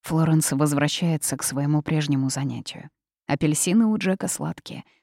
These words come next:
наверное, даже слишком. Сложно не пытаться вспомнить, что между ними было. Но Флоренс уговаривает себя, что это и не нужно. Было и было.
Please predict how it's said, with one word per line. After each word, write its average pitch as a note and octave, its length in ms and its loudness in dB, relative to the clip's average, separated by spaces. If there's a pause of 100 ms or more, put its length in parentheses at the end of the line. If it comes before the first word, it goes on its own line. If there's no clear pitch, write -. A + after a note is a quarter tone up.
(100)
наверное, D#3+ 480 4
даже D3+ 240 -2
слишком. - 540 -8 (1000)
Сложно F3 500 4
не D3 200 4
пытаться D3+ 480 -2
вспомнить, D#3+ 600 0
что - 240 0
между C#3+ 320 4
ними D3 260 4
было. C#3 360 -6 (460)
Но F#3+ 140 6
Флоренс G3 480 2
уговаривает E3+ 680 2
себя, C#3 300 0
что D3 200 -2
это F3 200 2
и F#3 80 4
не G3 160 4
нужно. A3 400 0 (380)
Было A3+ 280 6
и D3 140 0
было. E3+ 360 -4